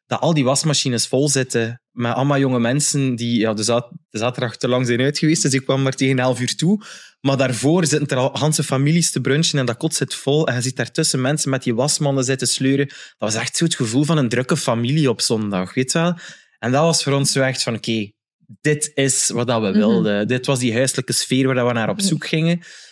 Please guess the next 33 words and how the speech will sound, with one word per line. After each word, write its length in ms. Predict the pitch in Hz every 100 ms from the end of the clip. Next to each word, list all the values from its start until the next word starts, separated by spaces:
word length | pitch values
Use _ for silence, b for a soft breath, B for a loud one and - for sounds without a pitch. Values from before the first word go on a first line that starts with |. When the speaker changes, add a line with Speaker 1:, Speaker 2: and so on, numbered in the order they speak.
| B _
Speaker 1:
En 220 | 127 123
beetje 280 | 123 143 -
bij 140 | 143
beetje 300 | 123 139 147
krijg 240 | 170 151 143
je 60 |
zo 140 | 123 123
nog 260 | 120 127
meer 180 | 143 147
van 120 | 135 127
die 100 | 123
bevestigingen. 760 | 104 107 131 - 151 156 156
En 120 | 123
dan 320 | 123 123 123 -
hebben 220 | 110 110
wij 140 | 101 113
gewoon 260 | 113 127
zoiets 220 | 117 120
op 60 | 113
een 60 | 101
bepaald 280 | 98 107
moment 240 | 113 120 120
van, 140 | 110
"Oké, 320 | 101 113 120 117 B B B _
wij 260 | - 123 151
kunnen 300 | 160 143 135
het 260 | 131 - -
niet 380 | 110 123 143 131
zoveel 460 | - 127 139 120
beter 360 | 107 113 110 104
meer 160 | 101 101
maken." 480 | 95 95 - 101 -
Eh, 220 | - 104